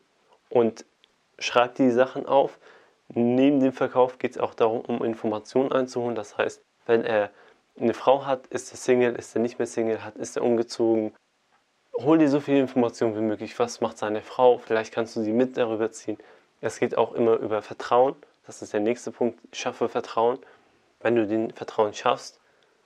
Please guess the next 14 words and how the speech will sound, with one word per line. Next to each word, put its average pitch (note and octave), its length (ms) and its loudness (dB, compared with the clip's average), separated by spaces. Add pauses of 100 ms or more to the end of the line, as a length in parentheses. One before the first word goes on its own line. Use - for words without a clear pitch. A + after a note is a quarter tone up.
(140)
dann G#2 220 -4
wird B2 180 4
er B2 140 0
gut D#3 240 -4
über G#2 180 -2
dich - 240 -10
reden. A2+ 300 -4
Und G#2+ 180 -10 (140)
diejenigen, B2 640 2 (380)
die G#2 100 -12
gut C#3+ 260 -2
über A#2+ 200 0
dich A2+ 260 -8
reden, A#2+ 380 -2